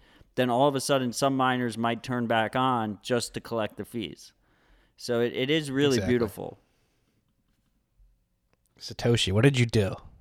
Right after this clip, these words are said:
Speaker 2: What did you do, you st-, you stinky butt, creating this, this beautiful incentive system?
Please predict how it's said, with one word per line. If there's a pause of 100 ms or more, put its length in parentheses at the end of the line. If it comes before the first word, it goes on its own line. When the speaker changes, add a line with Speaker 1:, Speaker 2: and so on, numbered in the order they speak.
Speaker 2:
What
did
you
do,
you
st-, (220)
you
stinky (100)
butt, (400)
creating
this,
this
beautiful
incentive
system?